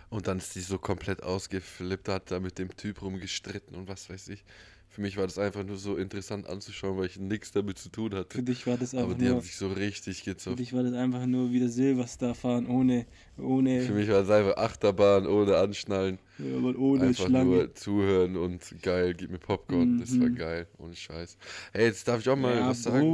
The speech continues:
Speaker 2: Bruder,
Speaker 1: Das wär
Speaker 2: ist doch
Speaker 1: nett.
Speaker 2: kein Problem.
Speaker 1: Ähm, mir ist jetzt ein bisschen, äh, was Ernsteres mal. Und zwar wollte ich mit dir über die,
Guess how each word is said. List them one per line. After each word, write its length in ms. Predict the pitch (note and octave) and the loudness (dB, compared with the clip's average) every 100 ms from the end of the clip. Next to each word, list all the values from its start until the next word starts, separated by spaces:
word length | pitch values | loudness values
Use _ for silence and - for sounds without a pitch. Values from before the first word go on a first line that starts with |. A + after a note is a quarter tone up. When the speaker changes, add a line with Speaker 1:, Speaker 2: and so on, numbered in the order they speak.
| E3 | 4
Speaker 2:
Bruder, 80 | D3+ | 2
Speaker 1:
Das 80 | B2+ | 2
wär 80 | A#2+ | 0
Speaker 2:
ist 80 | G#2 | 0
doch 60 | G#2+ | -4
Speaker 1:
nett. 60 | G#2+ | -2
Speaker 2:
kein 260 | B2 A#2+ A#2 | 0 0 -4
Problem. 500 | - A#2+ B2+ C#3+ C3 B2 - _ _ - | -6 -2 2 4 4 2 -8 _ _ -6
Speaker 1:
Ähm, 320 | G2+ G#2+ G#2+ | -2 -2 -2
mir 220 | G#2 A2+ B2 | -2 0 0
ist 160 | A#2 | 0
jetzt 260 | G#2+ G2+ - | -6 -6 -8
ein 80 | G#2 | -8
bisschen, 400 | A#2+ - G#2 E2+ | -6 -6 -6 -6
äh, 240 | D2+ E2+ | -6 -6
was 160 | F#2 G2 | -6 -8
Ernsteres 640 | - G#2+ B2+ - G2 F#2+ - | -4 -2 -2 -6 -6 -8 -6
mal. 240 | G#2 G#2+ - - - - _ | -6 -6 -8 -18 -20 -20 _
Und 160 | - G#2 | -12 -8
zwar 160 | - G2 | -4 -2
wollte 180 | G#2 | -2
ich 60 | G2+ | -4
mit 160 | G2+ - | -8 -6
dir 220 | G2+ G2+ | -4 -2
über 200 | F#2 F#2+ | -2 -4
die, 440 | F2 F#2 F#2 F2+ | -4 -4 -4 -4